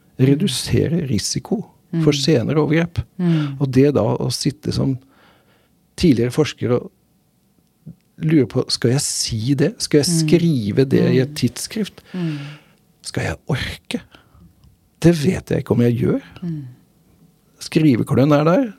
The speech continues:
Speaker 2: lysten
Speaker 1: Mm.
Speaker 2: er der på en måte, men orker jeg det?
Speaker 1: Mm.
Speaker 2: For jeg vet at man da får så utrolig mye pepper, så kanskje noen ganger er greit å si ingenting.
Speaker 1: Mm.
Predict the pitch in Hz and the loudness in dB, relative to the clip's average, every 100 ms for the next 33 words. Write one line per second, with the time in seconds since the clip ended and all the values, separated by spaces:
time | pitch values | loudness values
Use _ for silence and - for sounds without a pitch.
0 | - 123 175 170 156 143 - 104 104 139 | 0 2 2 0 2 2 2 0 0 -2
1 | 147 - 131 127 127 120 165 143 135 - | -2 -4 0 2 2 0 0 0 0 -6
2 | _ 165 - - - - 208 - _ - | _ -6 -6 -8 -4 0 0 -4 _ -12
3 | 180 165 139 131 156 135 117 127 170 180 | -8 -6 -4 2 2 2 2 2 0 -4
4 | - - - _ _ _ - - - - | -12 -18 -18 _ _ _ -20 -20 -20 -20
5 | - - - _ _ _ _ _ _ _ | -20 -20 -20 _ _ _ _ _ _ _
6 | - 147 - 139 117 120 - 90 98 113 | -8 -2 2 4 4 2 -2 -2 -2 -2
7 | - - - - - 92 87 85 123 139 | -4 -4 -4 -6 -6 -4 -2 -2 0 2
8 | 113 104 - - - 175 160 - 123 127 | 2 0 -4 -4 -4 -4 -4 -4 -2 0
9 | 127 113 104 110 95 90 107 104 - - | 0 -2 -2 -2 -2 -2 -4 -4 -8 -8
10 | 92 - - 62 - - - - _ _ | -8 -8 -8 -10 -12 -18 -20 -20 _ _
11 | _ _ _ - 80 - 143 _ _ - | _ _ _ -8 -6 -6 -8 _ _ -12
12 | 170 | -10